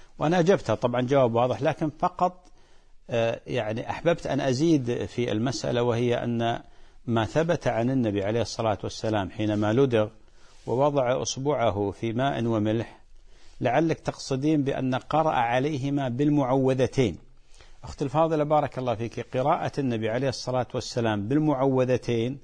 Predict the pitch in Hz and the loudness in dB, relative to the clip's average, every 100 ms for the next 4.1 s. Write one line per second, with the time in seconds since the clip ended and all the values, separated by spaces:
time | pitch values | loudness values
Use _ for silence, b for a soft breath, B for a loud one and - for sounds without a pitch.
0 | b b b - 123 123 131 - 151 143 | b b b -4 0 2 0 0 0 0
1 | 127 139 147 - - 151 139 143 139 151 | 0 0 0 -2 -4 -2 0 0 0 2
2 | 147 151 151 139 147 120 135 139 156 139 | 2 2 2 0 -2 -2 0 2 2 2
3 | 113 110 110 123 147 123 113 101 92 - | 0 2 2 2 2 2 2 2 0 -6
4 | - | -16